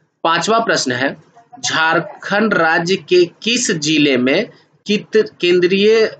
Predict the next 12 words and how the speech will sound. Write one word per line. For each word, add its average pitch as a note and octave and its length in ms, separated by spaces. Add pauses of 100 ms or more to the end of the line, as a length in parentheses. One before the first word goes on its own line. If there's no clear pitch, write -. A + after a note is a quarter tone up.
(120)
ईंधन F3 540
अनुसंधान D#3 600
संस्थान D3+ 440
कहाँ C3+ 320
पे C#3+ 140
है? F#3+ 220 (320)
तो D3 60
यह E3 260
दोस्तों F3 520 (560)
धनबाद C3+ 460
में B2 160
है, D#3 220